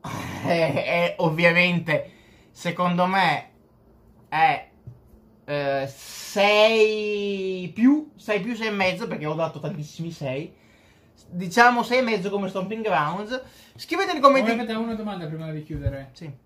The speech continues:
Speaker 2: Ma di Extreme?
Speaker 1: Allora, di Extreme c'è poco. Infatti adesso ho un appello da fare e è un pay-per-view che rivedrei.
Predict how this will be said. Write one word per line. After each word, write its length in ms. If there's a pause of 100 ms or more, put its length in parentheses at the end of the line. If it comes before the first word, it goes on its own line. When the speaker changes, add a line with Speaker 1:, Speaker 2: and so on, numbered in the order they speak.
(160)
Speaker 2:
Ma 140
di 120
Extreme? 680 (760)
Speaker 1:
Allora, 520 (640)
di 200
Extreme 760
c'è 180
poco. 380 (340)
Infatti 840
adesso 440
ho 40
un 80
appello 380
da 120
fare 420
e 100
è 80
un 100
pay-per-view 540
che 160
rivedrei. 680